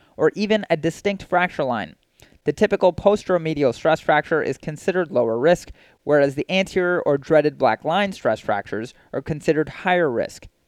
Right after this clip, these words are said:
Ishibashi showed that M R I was better than bone scan for evaluating these injuries. Moving on to the next question.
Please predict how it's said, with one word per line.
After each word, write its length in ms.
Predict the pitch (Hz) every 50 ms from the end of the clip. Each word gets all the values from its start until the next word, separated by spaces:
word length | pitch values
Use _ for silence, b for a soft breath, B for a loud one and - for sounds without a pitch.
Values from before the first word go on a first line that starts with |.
| _ _ b b b b b b b b
Ishibashi 800 | 151 139 - 143 139 143 165 196 214 202 - - 113 107 104 - _ _
showed 260 | - - - 151 147 135
that 160 | 143 - -
M 140 | - 160 175
R 160 | 180 175 160
I 300 | 151 151 151 156 156 147 -
was 220 | 151 147 139 123
better 300 | 123 147 160 165 180 180
than 180 | 165 151 143 135
bone 240 | - 170 185 208 190
scan 380 | - - 131 117 110 113 - - _
for 100 | - 147
evaluating 640 | 139 139 156 160 170 156 131 113 110 101 110 113
these 180 | 113 117 123 139
injuries. 480 | 135 131 123 110 104 78 82 - - - _ _ _ _ _ _ _ _ _ _ _ _ _ _ _ _ _ _ _ _ _ _ _ _ _ _ _ _ _ _ _ -
Moving 220 | 170 165 180 175
on 140 | 170 165 165
to 100 | - 170
the 80 | 151
next 220 | 156 180 196 - -
question. 460 | - 185 180 175 - 190 185 180 180